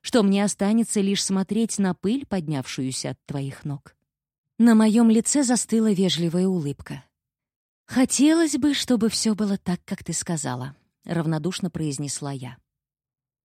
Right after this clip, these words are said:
У нас с Шуи Фэн всегда были хорошие отношения,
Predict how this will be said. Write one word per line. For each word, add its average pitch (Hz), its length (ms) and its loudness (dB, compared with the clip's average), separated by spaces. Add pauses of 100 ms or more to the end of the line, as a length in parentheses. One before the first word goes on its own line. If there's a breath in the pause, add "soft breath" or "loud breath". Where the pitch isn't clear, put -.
(100)
У 240 100 2
нас 262 460 4 (120)
с - 120 -4
Шуи 214 400 2
Фэн 269 340 0
всегда 226 440 -2
были 180 200 0
хорошие 170 540 -4
отношения, 135 680 -8